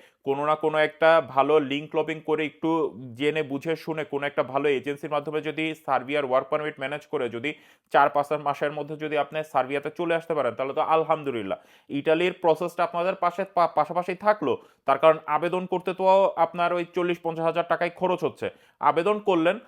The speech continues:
যদি আপনাদের সব কিছু লেগে যায়, আবার বাংলাদেশ যায় আপনি, আহ, ইটালির ভিসা নিয়ে আসলেন, ঠিক আছে, সমস্যা তো নাই।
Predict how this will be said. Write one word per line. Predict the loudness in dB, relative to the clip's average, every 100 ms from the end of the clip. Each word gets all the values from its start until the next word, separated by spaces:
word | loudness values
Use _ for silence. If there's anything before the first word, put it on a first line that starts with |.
| _ -8
যদি | -4 0 0
আপনাদের | 0 0 -2 -2
সব | -2 -4
কিছু | -4 -6
লেগে | 0 2 2
যায়, | 4 2 2 -10 _
আবার | -2 0 2
বাংলাদেশ | 0 -2 -2 -4 0
যায় | 2 2
আপনি, | 0 -4 -8
আহ, | -10 -12 -4 2 4 4 4 2 0
ইটালির | -4 -2 0 0
ভিসা | -6 -4 -4
নিয়ে | -2
আসলেন, | -4 -4 -8 -8
ঠিক | -4
আছে, | -4 -4
সমস্যা | -6 -6 -4 -4
তো | -2
নাই। | -4 -6